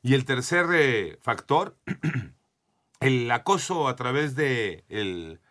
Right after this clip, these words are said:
espacio digital, el ciberbullying. Ah, Dios. <clears throat> Entre el contenido inapropiado y engañoso y el estar hablando con los extraños,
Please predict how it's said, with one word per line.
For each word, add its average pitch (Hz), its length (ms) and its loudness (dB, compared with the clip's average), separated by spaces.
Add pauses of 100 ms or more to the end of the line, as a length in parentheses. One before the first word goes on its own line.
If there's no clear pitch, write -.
(260)
espacio 143 420 -2
digital, 160 640 -2
el 98 140 -10
ciberbullying. 131 720 0 (1900)
Ah, 147 360 2
Dios. 117 520 2 (220)
<clears throat> - 1120 -8
Entre 113 300 0
el 104 60 -4
contenido 110 480 -2
inapropiado 120 640 -2
y 110 100 -4
engañoso 82 640 -8 (800)
y 98 100 -6
el 101 80 -2
estar 147 260 0
hablando 139 380 0
con 101 160 -4
los 87 160 -10
extraños, 107 760 -2